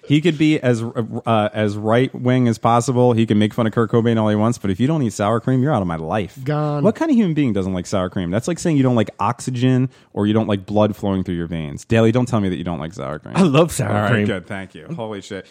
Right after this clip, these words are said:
Speaker 1: 'Cause I would've kicked you out this fucking show. I would've
Speaker 2: I didn't
Speaker 1: kicked
Speaker 2: know
Speaker 1: you
Speaker 2: what
Speaker 1: out.
Speaker 2: was gonna happen. He just fucking took a puff of that thing and then, like, approached the microphone like he was gonna fucking swallow it.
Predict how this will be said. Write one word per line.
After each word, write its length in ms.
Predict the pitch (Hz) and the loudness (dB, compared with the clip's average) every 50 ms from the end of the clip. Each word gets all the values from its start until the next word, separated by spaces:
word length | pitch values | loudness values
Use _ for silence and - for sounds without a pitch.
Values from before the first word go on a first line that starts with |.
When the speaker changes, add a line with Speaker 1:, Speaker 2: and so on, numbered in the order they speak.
| _ _ | _ _
Speaker 1:
'Cause 120 | - 147 | -2 0
I 60 | 151 170 | 2 2
would've 200 | 180 180 165 - | 2 2 0 0
kicked 200 | 175 151 - - | -2 -2 0 0
you 60 | 139 | 0
out 100 | 127 117 | 0 0
this 140 | 117 107 - | -2 -4 -4
fucking 260 | - 117 110 - 92 | -4 -4 -4 -4 -8
show. 300 | - - 113 101 - - _ _ - | -8 -8 -8 -8 -8 -10 _ _ -10
I 40 | 110 | -8
would've 120 | 107 107 - | -6 -4 -2
Speaker 2:
I 60 | - | 0
didn't 80 | 226 220 | 0 2
Speaker 1:
kicked 20 | 190 | 4
Speaker 2:
know 40 | 165 | 4
Speaker 1:
you 20 | 160 | 4
Speaker 2:
what 40 | 165 | 4
Speaker 1:
out. 20 | |
Speaker 2:
was 100 | 165 156 139 | 4 2 0
gonna 200 | 143 135 131 127 | -2 -4 -4 -4
happen. 200 | 131 127 127 127 | -6 -6 -6 -6
He 100 | 135 175 | -6 -6
just 180 | 170 175 160 - | -6 -6 -8 -6
fucking 260 | - 170 139 147 139 | -8 -8 -6 -6 -6
took 160 | - 165 143 | -6 -6 -6
a 40 | 143 117 113 - 127 120 | -6 -8 -10 -14 -20 -12
puff 220 | - 165 160 139 | -8 -8 -6 -4
of 60 | 160 147 | -4 -4
that 160 | 143 147 135 | -4 -4 -2
thing 220 | 151 156 147 139 - - _ _ _ - _ | -2 -2 -2 -4 -6 -10 _ _ _ -18 _
and 140 | - 143 151 | -4 -2 0
then, 120 | 156 156 151 | 2 2 2
like, 200 | 151 147 131 - | 0 -2 -2 -4
approached 440 | 147 123 - - 175 165 156 - - | -8 -8 -2 0 0 0 0 0 -2
the 80 | 156 | -2
microphone 440 | 135 135 143 147 147 147 - 143 127 120 | 0 0 0 -2 -2 -4 -4 -4 -6 -6
like 120 | 117 113 | -8 -6
he 80 | - 131 | -4 -4
was 100 | 127 127 | -4 -2
gonna 160 | 123 131 127 - | -2 -4 -4 -6
fucking 380 | - - 147 139 - 139 117 110 | -6 -6 -6 -6 -6 -8 -6 -4
swallow 540 | - - - - 226 135 143 151 147 127 - | -4 -2 0 -2 -2 0 0 0 0 0 -2
it. 120 | - - | -6 -6